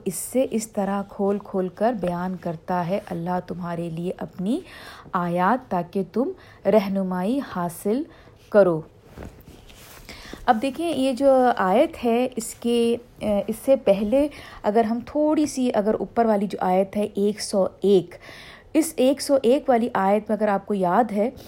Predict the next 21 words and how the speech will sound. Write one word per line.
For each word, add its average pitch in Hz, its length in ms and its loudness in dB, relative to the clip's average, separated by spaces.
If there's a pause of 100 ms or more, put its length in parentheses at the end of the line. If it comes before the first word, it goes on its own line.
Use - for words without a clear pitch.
(320)
کہ 240 160 0
اللہ 208 260 2
سبحانہ 220 280 0
تعالیٰ 208 200 -2
نے 208 140 -4
کہا 196 360 -4
تھا 208 200 -6
کہ 220 160 -6
"اور 190 200 0
جس 196 300 -8
نے 226 220 -2
تھام 196 360 -4
لیا 196 300 -2
مضبوطی 180 640 -6
سے 214 220 -6 (140)
اللہ 185 500 4
کو 202 260 0 (480)
تو 233 120 4
ضرور 190 520 2 (140)
ہدایت 185 480 0
پا 170 200 -4